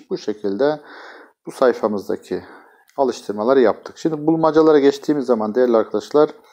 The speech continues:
ekranda ben onların tamamını oraya sığdırmam zor. Ben sizi şu şekilde açacağım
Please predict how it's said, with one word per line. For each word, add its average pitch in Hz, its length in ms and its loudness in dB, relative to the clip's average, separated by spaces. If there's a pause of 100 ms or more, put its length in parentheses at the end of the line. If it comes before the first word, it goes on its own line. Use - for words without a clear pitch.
(720)
ekranda 147 480 2
ben 147 120 4
onların 143 420 0
tamamını 135 480 0
oraya 127 280 2
sığdırmam 123 760 -2 (220)
zor. 120 220 4 (340)
Ben 123 140 -4
sizi 117 300 -12
şu - 60 -14
şekilde 120 360 -4
açacağım 139 520 0